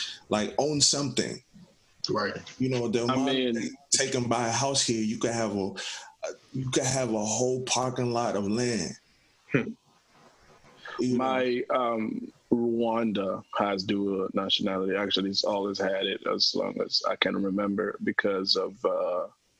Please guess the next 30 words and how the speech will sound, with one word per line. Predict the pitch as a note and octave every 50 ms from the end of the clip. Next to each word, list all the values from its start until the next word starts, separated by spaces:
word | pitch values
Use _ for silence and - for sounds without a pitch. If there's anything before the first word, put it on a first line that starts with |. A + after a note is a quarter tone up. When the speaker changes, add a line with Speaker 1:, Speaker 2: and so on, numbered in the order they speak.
| _ _ _ _ _ - - - - - - - - - -
Speaker 3:
the, | A2 A2+ G2+ F#2+ F#2 F2+ F2+ F2+
um, | F2 E2+ - - - - - _ _
nine | - G2 G2+ G2 G2+ G2+
of, | F#2+ G2 - -
like, | A2+ A#2 A2+ G2 - - - -
the | G#2+ G#2+ G2+
genocide. | G2+ G#2 G#2+ G#2 G#2 G2+ G2 - - G2+ G2 G2+ G2+ - -
And | A2+ A2 G#2+ G2
before | G2 F#2+ - - - G#2+ A2 A2+ A#2+ B2
that, | A2 A2+ A#2 A#2+ C3+ D3 - - - _ _ _ _ _ -
we | - A#2
had | A2 G#2+ G2+
a | G2 F#2
lot | G2 G2 G#2 G#2 G#2+
of | G#2+ A2 -
people | - A2 A2 A2+ - A2+
that | G#2 G#2 G2+ G2
went | G2+ G#2 G2+ F#2+ E2+ -
to | -
different | G2+ G#2 F#2+ - G2 F#2
countries | - G2+ G2+ G2 - - G#2+ G2+ G2 G2
and, | F#2+ F#2+ F#2+
like, | F#2+ F#2 F2+ G2 - - - _ _ _ _ _ _ -
made | - G2+ G2+ G#2 G2 F#2+
it | F#2
theirs | - - F#2+ G2 A2+ B2 - - - - - _ _ _ _ _ _ - - - -
and | - G#2+
grew | F#2+ - G2+ G2 G2
up | F#2+ - -
there. | A#2+ A2+ A2+ A#2+ A#2+